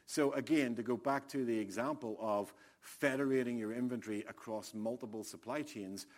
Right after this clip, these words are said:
your ability to actually ingest that information and your ability to understand and collaborate with different substream systems is immense. Now, we have been challenged with this, and we've actually found a couple of third-party aggregators,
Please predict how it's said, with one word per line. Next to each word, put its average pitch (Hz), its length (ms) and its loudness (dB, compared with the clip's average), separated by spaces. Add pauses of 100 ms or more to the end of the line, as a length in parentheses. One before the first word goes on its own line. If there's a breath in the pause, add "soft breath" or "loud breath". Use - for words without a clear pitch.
(180 loud breath)
your 151 220 4
ability 170 580 0
to 160 180 -4
actually 123 420 -4
ingest 107 480 -4
that 110 160 -6
information 101 720 -8
and 117 100 -6
your 110 140 0
ability 139 420 -4
to 113 180 -6
understand 107 840 -6
and 98 100 -12
collaborate 110 640 -4 (300 loud breath)
with 113 200 -6 (140)
different 139 480 0
substream 113 560 -4
systems 180 540 -4 (400 loud breath)
is 131 320 4
immense. 110 580 -2 (380 soft breath)
Now, 147 180 8
we 151 180 8
have 160 240 4
been 127 200 2
challenged 135 400 0
with 110 140 -4
this, 110 220 -2
and 120 80 0
we've 120 180 2
actually 131 280 -2
found 120 280 -2
a 110 40 -2
couple 123 320 -4
of 107 100 -4
third-party 117 640 -2
aggregators, 110 680 -2